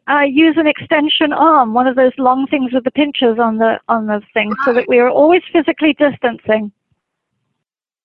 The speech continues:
Speaker 1: The biggest thing, though, is personal responsibility. Is the reason slaughterhouses exist is obviously because people buy the product, the meat, from them. And if people buy milk,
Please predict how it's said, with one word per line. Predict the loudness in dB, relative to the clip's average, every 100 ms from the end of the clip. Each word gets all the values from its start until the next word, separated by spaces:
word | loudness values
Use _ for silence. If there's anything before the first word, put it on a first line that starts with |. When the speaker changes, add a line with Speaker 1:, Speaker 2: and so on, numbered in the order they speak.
| _
Speaker 1:
The | -4
biggest | -2 2 2 0
thing, | -2 -2 0
though, | 2
is | 2 0 -4
personal | -2 -2 0 0
responsibility. | 0 0 -2 -2 -4 -2 0 0 -2 -6 -8 _ _ _ _
Is | -2 0
the | 2
reason | 2 2 2 -2 -2
slaughterhouses | 0 0 0 0 0 0 -2
exist | -4 2 2 0 -6 -8
is | -4
obviously | -2 0 2 0 0
because | 0 -2 -4 -2
people | 0 2 0 2
buy | 0 2 0 -2 -8 _ _ _
the | -4
product, | -4 -2 0 2 2 0 -2 -6 -4 -4 -4 _ _ _
the | -2
meat, | 2 0 -2 -6 -8 -8 -8
from | -2 0
them. | 0 -2 -6 -16 _ _ -20 _
And | -2
if | 0 -2
people | 0 0 2 2 2
buy | 0 0 0
milk, | 2 2 2 0